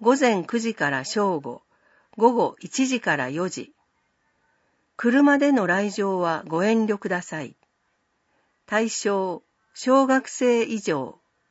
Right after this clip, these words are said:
小学一、二年生は保護者同伴。定員、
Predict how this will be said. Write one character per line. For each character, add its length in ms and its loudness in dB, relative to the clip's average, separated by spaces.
小 360 2
学 560 0
一、 560 -4
二 160 4
年 260 4
生 340 -2
は 280 -8
保 200 -6
護 160 4
者 240 -4
同 240 0
伴。 400 -6
定 280 4
員、 440 -4